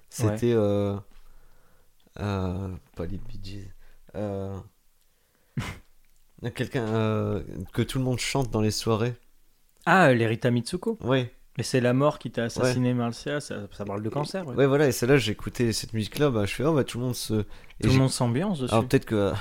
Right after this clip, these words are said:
Speaker 1: <laughs> au moment où cette musique passe dans les soirées, je suis
Speaker 2: Mais ma conjointe Laura,
Speaker 1: shooté.
Speaker 2: elle déteste cette chanson parce que je pense, alors je sais pas si c'est moi ou si c'est, c'est elle qui a découvert les paroles et j'ai
Speaker 1: Mm.
Speaker 2: fait, voilà, bah oui, ça parle de la mort, quoi.
Speaker 1: Ouais,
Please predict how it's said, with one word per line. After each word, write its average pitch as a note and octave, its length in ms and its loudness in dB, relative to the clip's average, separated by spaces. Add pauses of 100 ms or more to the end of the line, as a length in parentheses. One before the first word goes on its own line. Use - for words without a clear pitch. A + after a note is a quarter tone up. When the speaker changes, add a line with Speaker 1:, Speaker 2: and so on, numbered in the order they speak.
(100)
Speaker 1:
<laughs> - 240 -2
au A2 40 0
moment G#2+ 280 2
où G#2+ 80 0
cette - 240 -4
musique G#2 220 -2
passe A2 160 2
dans G#2 80 2
les G2+ 60 0
soirées, A#2 300 2
je - 60 -6
suis G#2 460 -4
Speaker 2:
Mais A#2+ 100 2
ma A#2 160 2
conjointe A#2+ 420 0
Laura, B2+ 420 6
Speaker 1:
shooté. D3 140 6
Speaker 2:
elle G#2 140 -4
déteste A2 440 -4
cette - 160 -8
chanson B2 300 -2
parce A#2 220 -6
que A2+ 400 -4
je - 100 -14
pense, - 240 -2 (300)
alors A2+ 180 -8
je - 80 -8
sais - 100 -6
pas - 100 -2
si - 120 -8
c'est A2+ 160 -6
moi D3 220 -2 (460)
ou A#2 100 -2
si A2+ 220 -4
c'est, G#2+ 400 -2
c'est G#2+ 320 -6
elle C3+ 160 -2
qui - 100 -6
a A2 60 -2
découvert A#2 400 -2
les A2 100 -2
paroles C#3 320 0
et A#2 60 -4
j'ai A2+ 100 -4
Speaker 1:
Mm. B2 60 -4
Speaker 2:
fait, A2 140 -14
voilà, A#2 280 -6 (100)
bah G2+ 120 -12
oui, D3+ 160 -6
ça - 100 -14
parle G#2+ 200 -10
de A2+ 60 -8
la D3+ 120 -8
mort, F3+ 200 -8
quoi. - 140 -12 (180)
Speaker 1:
Ouais, B2 160 -2